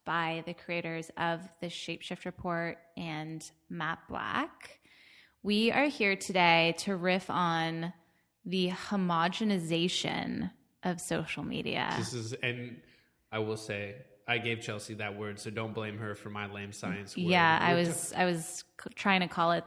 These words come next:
Speaker 1: the polygamy.
Speaker 2: The polygamy of social
Speaker 1: <laughs>
Speaker 2: media. Put, I, I, I think, uh, put plainly, why all social channels are now making the same damn features as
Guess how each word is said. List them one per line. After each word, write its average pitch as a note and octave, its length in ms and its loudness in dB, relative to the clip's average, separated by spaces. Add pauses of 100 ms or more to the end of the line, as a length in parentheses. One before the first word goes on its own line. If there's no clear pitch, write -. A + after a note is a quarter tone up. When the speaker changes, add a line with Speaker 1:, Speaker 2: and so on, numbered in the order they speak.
Speaker 1:
the E3+ 80 -4
polygamy. E3+ 960 -2
Speaker 2:
The C3 80 2
polygamy B2+ 440 8
of D4+ 120 12
social B3 340 12
Speaker 1:
<laughs> - 60 10
Speaker 2:
media. A3 340 8 (300)
Put, F3 260 6 (400)
I, C3+ 100 2
I, B2+ 320 0 (120)
I B2 40 0
think, A#2+ 360 -8
uh, A2 300 -6 (260)
put B2+ 260 0
plainly, A2+ 680 -2 (260)
why A#2 380 2 (120)
all B2 300 2
social A2+ 480 -4
channels G#2 560 -2
are G#2+ 80 -6
now G#2 580 -4 (260)
making G#2+ 520 -4
the G#2 80 -6
same G2+ 340 -8
damn G2 280 -10
features G2 460 -14
as G2+ 200 -12